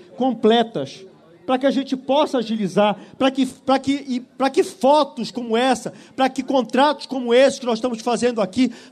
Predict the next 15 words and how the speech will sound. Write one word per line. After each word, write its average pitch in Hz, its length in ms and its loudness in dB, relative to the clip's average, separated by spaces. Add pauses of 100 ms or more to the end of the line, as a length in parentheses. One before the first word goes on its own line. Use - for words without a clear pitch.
possam 277 400 2
acontecer 247 680 -2
com 240 160 -16
mais 226 360 0
agilidade. 147 640 -6 (240)
Mas 214 160 0
pra 196 220 0
isso, 214 280 0
a 185 40 0
gente 208 260 -4
lá 208 140 0
no 208 80 -8
Ministério 202 360 -6
das 175 180 -6
Cidades 180 440 -2